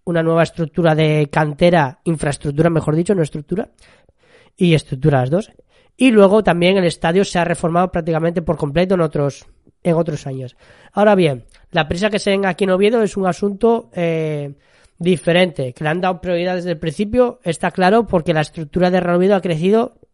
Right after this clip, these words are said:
bastante. Se han dotado de personas muy profesionales en puestos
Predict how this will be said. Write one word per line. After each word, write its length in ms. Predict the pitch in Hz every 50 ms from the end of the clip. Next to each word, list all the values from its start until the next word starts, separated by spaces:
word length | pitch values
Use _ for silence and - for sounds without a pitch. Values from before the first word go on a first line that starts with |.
| _ _ -
bastante. 720 | 170 160 160 143 - - - 170 165 170 151 - 127 - _ _ - _ _ _
Se 160 | _ - -
han 80 | 160 180
dotado 320 | 196 196 190 208 214 226
de 320 | 214 208 196 185 175 165 156 156 _ _
personas 380 | - 175 - 180 190 214 196
muy 180 | 196 202 220 262
profesionales 760 | - - _ 208 196 165 160 151 - 156 147 156 185 202 190 -
en 120 | 175 160
puestos 380 | 151 175 170 - 226 220 - -